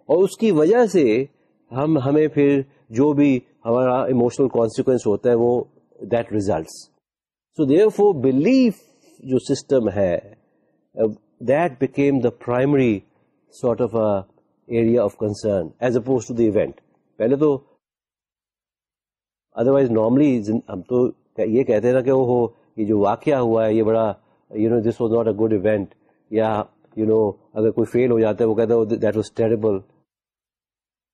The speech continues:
آ، یا اس کی وجہ سے بہت ڈپریس ہو جاتا ہے، یا اس کی وجہ سے کوئی اگر خودکشی کر لیتا ہے،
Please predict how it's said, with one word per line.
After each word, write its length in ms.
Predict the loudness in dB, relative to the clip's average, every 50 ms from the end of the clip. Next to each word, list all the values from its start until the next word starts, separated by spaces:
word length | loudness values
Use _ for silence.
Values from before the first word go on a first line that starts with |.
| _ _ _
آ، 260 | -8 -2 0 0 0 2 2
یا 140 | 0 0
اس 100 | 0 0
کی 60 | 0 0
وجہ 100 | 2 2
سے 80 | 0
بہت 220 | 0 0 0 0 -2
ڈپریس 340 | -2 0 -2 -2 0 0
ہو 60 | 0 2
جاتا 380 | 2 0 0 -2 -2 -2 -2
ہے، 200 | 0 -2 -4 -4 -8 _ _ _ _ _ _ _ -2
یا 120 | 0 0
اس 120 | 0 0
کی 60 | 0 2
وجہ 200 | 2 2 2 2
سے 120 | 0 0
کوئی 320 | 0 0 2 2 2 0 -2 -6 _ _ -2
اگر 140 | 0 0 0
خودکشی 460 | 0 -2 -4 -2 -4 -2 -2 0 0
کر 140 | 0 0 2
لیتا 380 | 2 0 0 0 0 0 0
ہے، 220 | 0 0 -2 -2